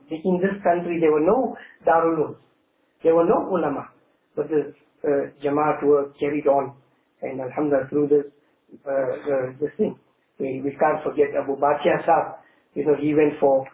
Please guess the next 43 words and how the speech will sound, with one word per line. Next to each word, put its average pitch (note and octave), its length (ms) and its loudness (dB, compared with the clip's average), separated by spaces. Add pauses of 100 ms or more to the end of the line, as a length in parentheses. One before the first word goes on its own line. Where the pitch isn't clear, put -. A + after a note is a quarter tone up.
(300)
forty A3 300 -2
days, D3+ 300 0 (160)
and C3 220 -10
he, D#3+ 300 -4 (120)
the C#3+ 60 2
Azam E3+ 460 0
came D#3 220 -2
in D3 100 0
him, D3 180 2 (340)
that C3 120 -8
he'll C3+ 220 -4
give E3+ 180 0
this D3+ 200 2
land, D#3 400 2 (520)
you C#3+ 80 -12
know, D3 220 -8 (360)
and C#3 120 -8
also, E3 500 0 (320)
uh, D3 240 -4
Mufti D3 320 -8
Ismail G3 400 0
Saab, C3 280 -2 (280)
uh, C3+ 180 -6 (140)
went, C#3+ 220 0 (260)
uh, D3 60 -4 (500)
in, C3+ 200 -8
in C#3+ 80 -8
the C3+ 180 -4
path C#3+ 220 2
of C3+ 80 -8
Allah C3+ 260 0
for - 100 -4
one C#3 240 0
year, C3+ 160 -4 (380)
and C#3 120 0
Abdul C#3 220 0
Hamid F#3 280 2
Saab E3+ 180 0
also E3 280 -2
went D3 160 -4
for C#3 120 -4
one C#3+ 240 0
year, C#3+ 100 2